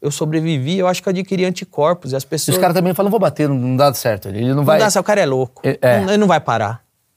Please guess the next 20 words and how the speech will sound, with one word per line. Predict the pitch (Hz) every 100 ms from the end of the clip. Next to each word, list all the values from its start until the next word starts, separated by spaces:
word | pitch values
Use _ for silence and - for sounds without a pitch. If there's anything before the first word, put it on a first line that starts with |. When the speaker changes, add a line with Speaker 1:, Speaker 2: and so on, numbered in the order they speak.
| _
Speaker 1:
Não | 170
dá, | 123 -
ele, | 131
o | 147
cara | 151
não | 143
vai | 110
parar. | - -
Speaker 2:
Vão | 139 160
bater | 170 170 165
em |
quem | 147 175
vai, | 165
vai | 139 - 143
falar, | 147 143 143 131
"Desculpa." | 120 - 160 147 160
Speaker 1:
É, | 151 175 180 160
não | 156
vai | 156
parar. | 135 110 92 92 104